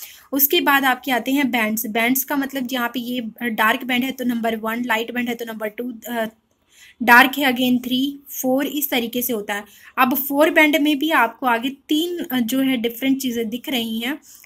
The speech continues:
दो लाइट बैंड दिख रही हैं और एक डार्क बैंड दिख रहा है, तो आप उसको डेसिमल लगा के फ़ोर्टीन पॉइंट वन कर सकते हो,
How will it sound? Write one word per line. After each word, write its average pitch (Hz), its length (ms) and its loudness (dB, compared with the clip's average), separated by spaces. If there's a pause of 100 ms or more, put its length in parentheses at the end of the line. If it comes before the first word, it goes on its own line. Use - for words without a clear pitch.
(160)
दो 254 180 4
लाइट 240 340 4
बैंड 262 240 2
दिख 262 160 -4
रही 262 280 0
हैं 277 120 0
और 247 240 -4
एक 233 160 -4
डार्क 226 300 0
बैंड 226 180 -6
दिख 226 160 -14
रहा 226 60 -6
है, 214 60 -4
तो 247 100 -6
आप 233 200 -2
उसको 285 280 -6
डेसिमल 269 520 -2
लगा 233 260 -2
के 262 220 -6
फ़ोर्टीन 254 460 -4
पॉइंट 226 320 -6
वन 220 240 -4
कर 262 120 -4
सकते 254 380 -6
हो, 262 260 -4